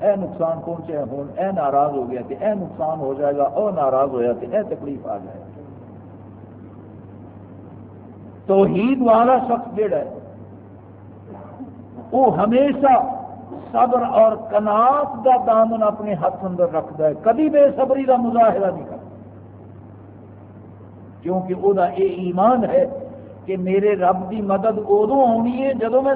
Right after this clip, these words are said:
صبر کراں۔ قرآن مجید اندر اللہ نے اپنی مدد منگن دے دو طریقے سانو سکھائے نے۔ فرمایا، "یا ایھا الذین آمنوا استعینوا بالصبر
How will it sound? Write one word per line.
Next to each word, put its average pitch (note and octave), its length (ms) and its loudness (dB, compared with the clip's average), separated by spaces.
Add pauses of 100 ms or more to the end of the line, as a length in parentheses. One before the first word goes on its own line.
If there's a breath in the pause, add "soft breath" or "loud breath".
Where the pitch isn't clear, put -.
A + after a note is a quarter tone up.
(100)
صبر A#3+ 340 4
کراں۔ C#3+ 200 -4 (1160)
قرآن D3 240 0 (120)
مجید F3 320 -6
اندر F3+ 260 0 (360)
اللہ F#3 400 2
نے G3+ 80 -6
اپنی G3+ 440 -4
مدد F#3+ 320 -4
منگن G3+ 380 -6
دے A3+ 80 -6
دو G#3 400 -2
طریقے G3 400 -4
سانو E3+ 340 -2
سکھائے C3+ 500 -2
نے۔ A#2 140 -8
فرمایا، D#3 540 0 (300)
"یا F3+ 180 4
ایھا G3 600 0
الذین F3+ 640 -6 (160)
آمنوا F#3 640 2
استعینوا F#3+ 1080 -4
بالصبر D#3+ 760 -8